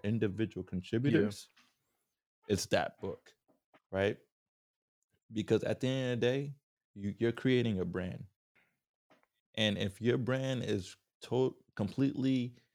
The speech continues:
Speaker 1: built on what someone tells you to do, and then how you do it is based on the expectations of your leader,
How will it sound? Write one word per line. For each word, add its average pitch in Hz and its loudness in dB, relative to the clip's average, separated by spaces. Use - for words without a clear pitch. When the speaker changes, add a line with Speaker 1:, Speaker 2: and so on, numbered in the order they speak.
Speaker 1:
built 123 0
on 117 0
what 113 -2
someone 120 0
tells 117 -2
you 127 2
to 127 -4
do, 139 -4
and 101 -2
then 98 -2
how 127 2
you 131 0
do 127 0
it - -4
is 98 -4
based 120 -2
on 120 -2
the 107 4
expectations 117 -4
of 104 0
your 101 2
leader, 123 2